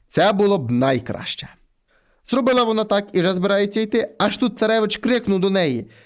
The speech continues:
щоб занесла до покою гостям води. Вхопила вона срібну коновку і несе. А там уже музика грає, танець починається. Царевич став перед нею та й дивиться, а вона не пізнає його. Навіть їй не на гадці, щоб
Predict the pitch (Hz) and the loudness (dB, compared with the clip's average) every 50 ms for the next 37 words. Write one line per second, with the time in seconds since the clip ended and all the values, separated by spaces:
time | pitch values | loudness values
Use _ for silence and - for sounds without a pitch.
0 | _ _ - - - 143 131 120 143 147 160 170 175 170 175 160 151 156 170 175 | _ _ -10 -2 -2 -2 0 0 0 2 2 2 0 0 0 -2 0 0 0 0
1 | 180 175 202 202 202 196 196 180 160 185 208 202 - - 190 185 180 170 185 156 | 0 0 2 2 2 2 2 2 2 0 0 -2 -2 -2 0 0 2 0 0 0
2 | 131 110 107 104 - - - _ _ _ _ _ _ _ _ _ _ _ _ - | 0 -2 -2 -6 -10 -16 -20 _ _ _ _ _ _ _ _ _ _ _ _ -12
3 | - 170 - - - 220 214 - 180 170 160 160 160 151 156 151 151 147 - - | -12 -10 -6 -2 -2 -2 0 0 0 2 2 2 0 0 0 0 0 -2 -2 -2
4 | - 143 170 208 214 175 147 151 151 147 - 160 147 160 185 208 214 208 - - | -2 0 0 0 0 0 0 0 -2 0 -2 -2 0 0 0 0 -2 -4 -4 -4
5 | 139 - - 139 139 147 143 - - 202 190 135 - - _ _ _ _ _ _ | -4 -2 -2 -2 -2 -2 -4 -4 -4 -2 -4 -4 -6 -8 _ _ _ _ _ _
6 | - - - - - _ - - 135 - 131 135 139 - - 123 113 123 127 175 | -20 -20 -20 -20 -20 _ -4 -2 0 2 2 0 0 0 -2 0 0 2 2 2
7 | 240 269 254 214 185 208 202 196 175 170 170 175 170 165 165 151 135 120 - - | 2 2 0 0 0 -2 0 0 0 0 2 0 0 0 0 0 -2 -4 -4 -2
8 | 139 139 143 139 139 135 - - - 123 110 - 123 117 113 113 113 110 110 113 | 0 2 2 2 0 -2 -4 -4 -6 -6 -4 -4 -4 -2 -2 -2 -2 -4 -6 -8
9 | 113 - - 139 - _ _ _ _ _ _ - - - - _ _ - - 160 | -10 -14 -14 -14 -16 _ _ _ _ _ _ -20 -20 -20 -20 _ _ -4 -2 0
10 | 208 233 233 196 180 - - - 226 233 220 226 208 196 196 175 202 214 233 214 | 2 2 0 0 -2 -4 -2 0 0 0 0 0 -2 -2 0 0 0 -2 -2 -2
11 | - 294 269 208 233 247 240 220 240 226 226 - 208 208 - - _ _ _ _ | 0 0 0 2 2 0 2 0 -2 -4 -2 -4 -6 -6 -6 -12 _ _ _ _
12 | _ _ - 117 120 120 117 127 127 127 139 147 147 185 175 180 202 220 226 220 | _ _ -2 0 0 2 0 0 0 0 -2 -2 -4 -4 -4 -2 -2 -2 -2 -2
13 | 208 170 127 117 110 - - - - - _ _ - 170 208 233 247 220 - - | -2 -2 -4 -6 -8 -10 -14 -20 -20 -20 _ _ -2 0 2 2 0 0 0 0
14 | 202 233 254 233 233 220 208 185 220 254 269 269 - - 175 - - - - 143 | 0 0 2 2 2 2 2 2 2 0 0 -2 -2 -4 -2 -2 -2 -2 -4 -6
15 | - - | -6 -8